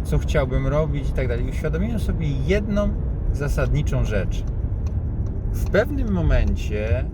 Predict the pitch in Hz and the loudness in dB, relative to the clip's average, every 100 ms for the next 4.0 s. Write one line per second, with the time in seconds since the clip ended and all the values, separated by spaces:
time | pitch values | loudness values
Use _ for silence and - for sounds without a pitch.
0 | - - - 107 - 120 117 117 117 - | -2 -2 -2 -2 -2 -2 -2 -2 -2 -4
1 | - - - - - - - 156 - 311 | -4 -2 -2 -2 -2 -2 -2 -2 -2 -2
2 | 302 139 147 160 - 170 147 - - 139 | 0 0 2 2 0 0 0 -2 -2 -2
3 | 135 131 127 120 135 151 139 131 123 | 0 0 0 0 0 0 0 0 0